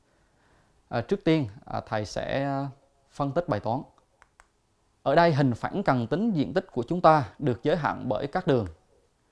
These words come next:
y bằng x mũ ba, y bằng không,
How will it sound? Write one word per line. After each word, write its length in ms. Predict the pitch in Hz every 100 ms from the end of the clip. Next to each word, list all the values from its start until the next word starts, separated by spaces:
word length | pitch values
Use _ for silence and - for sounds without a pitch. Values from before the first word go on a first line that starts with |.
| _ _ _ _ _
y 200 | 165 170
bằng 180 | 135 113
x 180 | 175 135
mũ 100 | 123
ba, 380 | 151 147 98 - _ _ _ _ _ -
y 180 | 151 143
bằng 180 | 113
không, 400 | 95 147 147 113